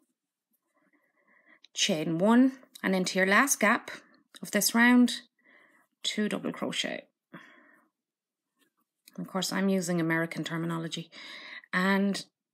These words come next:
one chain, and you're going to slip stitch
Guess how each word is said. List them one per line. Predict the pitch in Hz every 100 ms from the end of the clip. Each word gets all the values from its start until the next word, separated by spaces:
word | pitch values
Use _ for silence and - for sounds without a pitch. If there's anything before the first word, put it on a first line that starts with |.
| _ _ _ -
one | 226 311
chain, | 302 - 185 175 180 - - _ _ _ _ _ _ - - _ -
and | 208
you're | 196
going | 196 196
to | -
slip | - 262 269
stitch | - 208 - - -